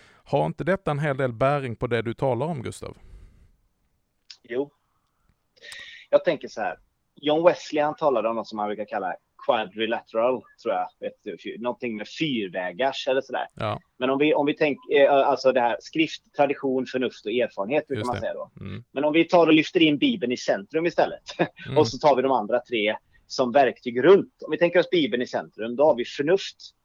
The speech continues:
Speaker 1: Mm.
Speaker 2: erfarenhet och tradition runt det.
Speaker 1: Ja.
Speaker 2: Vad är tradition? Jo, det är ko-, det är kyrkans kollektiva minne. Vad som alltid har trotts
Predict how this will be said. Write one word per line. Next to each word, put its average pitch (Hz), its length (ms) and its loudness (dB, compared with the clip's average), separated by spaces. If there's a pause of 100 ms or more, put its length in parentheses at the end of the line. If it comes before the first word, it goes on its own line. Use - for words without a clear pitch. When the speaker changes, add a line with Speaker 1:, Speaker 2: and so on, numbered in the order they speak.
Speaker 1:
Mm. 120 120 -8
Speaker 2:
erfarenhet 107 800 4
och - 120 -18
tradition 123 580 -2 (220)
runt 113 260 0
det. - 140 -4 (200)
Speaker 1:
Ja. 107 240 -6 (120)
Speaker 2:
Vad 160 140 8
är 151 60 8
tradition? 135 580 2
Jo, 135 140 6
det 143 80 8
är 135 80 4
ko-, 160 240 2
det 135 60 0
är 127 60 4
kyrkans 127 480 0
kollektiva 113 760 0 (220)
minne. 127 380 2 (460)
Vad 127 220 6
som 127 120 -6
alltid 123 380 0
har 120 80 0
trotts - 580 -6